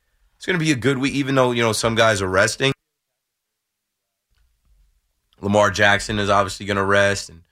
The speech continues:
uh, the Steelers, of course, are gonna wanna try and knock off the Ravens. The Dolphins, they need to win the game, but they're in. The Bills really need to win the game. Um, the Packers need to win the game.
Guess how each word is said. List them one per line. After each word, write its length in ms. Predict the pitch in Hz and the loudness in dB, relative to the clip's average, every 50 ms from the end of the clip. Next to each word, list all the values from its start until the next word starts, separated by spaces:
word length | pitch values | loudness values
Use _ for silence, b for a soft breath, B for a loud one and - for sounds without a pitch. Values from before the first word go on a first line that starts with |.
| _ _ _ _ _ _ _ _ - | _ _ _ _ _ _ _ _ -14
uh, 80 | 95 87 | -12 -10
the 60 | 82 | -8
Steelers, 520 | - - - 101 104 107 104 104 101 98 104 | -8 -8 -6 -4 -2 0 0 0 -2 -2 -6
of 120 | 92 - | -10 -8
course, 300 | - 101 104 104 101 - | -4 -4 -2 -2 -2 -4
are 60 | 101 | -4
gonna 180 | 98 101 101 98 | -4 -2 -2 0
wanna 180 | 98 98 98 | 0 -2 -2
try 260 | 95 - 107 101 98 98 | -4 -2 -2 -2 0 -2
and 80 | 95 | -2
knock 260 | 92 90 95 98 - | -4 -6 -6 -6 -4
off 200 | 101 101 98 - | -2 -2 -2 -2
the 100 | - 98 | -6 -10
Ravens. 720 | 92 87 92 92 98 101 104 90 98 98 95 98 98 92 - | -8 -4 -2 -2 0 0 -2 -2 -2 -4 -4 -4 -6 -10 -12
The 80 | 87 | -16
Dolphins, 840 | 80 - 87 90 101 110 110 - - 101 95 92 90 90 87 - - _ _ _ _ _ _ _ _ _ _ _ _ _ | -12 -6 -2 0 2 2 0 -2 -4 -4 -4 -4 -6 -10 -12 -14 -16 _ _ _ _ _ _ _ _ _ _ _ _ _
they 100 | - - | -4 -2
need 200 | 165 156 135 117 | 0 0 0 0
to 60 | 117 110 | -2 -2
win 200 | 107 117 113 110 | 0 0 0 0
the 80 | 104 | -2
game, 360 | 85 98 104 113 110 101 98 95 | 0 0 0 2 2 0 -2 -2
but 160 | 107 - - | -2 -2 2
they're 200 | 120 123 123 - | 2 2 2 2
in. 460 | - 113 117 110 101 95 90 87 95 _ _ _ _ _ _ _ _ _ | 0 0 0 0 0 -2 -4 -8 -12 _ _ _ _ _ _ _ _ _
The 120 | - 98 95 | -6 -6 -6
Bills 680 | 85 76 73 - 117 135 165 180 156 127 110 101 87 90 | -6 -10 -10 -4 0 2 2 2 2 0 -2 -2 -4 -4
really 240 | 95 104 101 98 95 | -4 -4 -4 -4 -4
need 260 | 95 92 92 87 85 | -6 -10 -12 -12 -14
to 100 | - 92 | -16 -14
win 200 | 87 87 85 82 | -14 -14 -14 -14
the 80 | 82 | -16
game. 380 | 80 82 87 85 80 78 78 80 _ _ _ _ _ _ _ _ _ _ _ _ _ _ _ - | -16 -16 -16 -18 -18 -18 -20 -20 _ _ _ _ _ _ _ _ _ _ _ _ _ _ _ -20
Um, 380 | - 95 95 90 - _ _ _ - | -20 -20 -20 -20 -20 _ _ _ -20
the 80 | - | -20
Packers 680 | 82 - - - 131 156 156 - 139 123 110 98 87 87 | -20 -10 -4 0 2 2 2 0 0 -2 0 -2 -4 -6
need 220 | 92 95 92 85 - | -10 -14 -14 -16 -18
to 80 | 95 | -20
win 260 | 85 82 85 82 82 85 | -20 -18 -18 -18 -18 -18
the 80 | 82 | -20
game. 420 | 80 - 82 80 78 78 80 87 | -20 -20 -20 -20 -20 -20 -20 -20